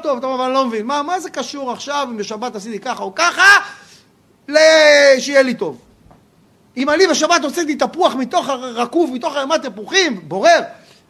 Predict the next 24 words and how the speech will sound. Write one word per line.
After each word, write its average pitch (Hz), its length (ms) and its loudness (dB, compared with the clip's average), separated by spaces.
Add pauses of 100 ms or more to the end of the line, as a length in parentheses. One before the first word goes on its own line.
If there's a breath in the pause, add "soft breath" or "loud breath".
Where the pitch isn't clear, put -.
(140)
אז 185 140 -4
בגלל 247 440 2
זה 370 80 0
יהיה 359 200 4
לי 294 180 -2
טוב, 440 280 2
או 214 200 -2
לא, 240 340 -2
לא, 165 220 -8
סליחה, 226 280 -4
אם 131 380 -8
לא 294 120 4
עברתי 349 320 4
על 311 100 2
עבירה 277 360 0
כזאת? 359 340 0 (2250)
תגיד 214 340 -10
לי, 240 120 -2
אתה 196 220 -6
מבין 214 300 -8
איך 180 120 -10
העולם 190 280 -4
בנוי? 196 300 -10 (1400)
אומר 254 320 6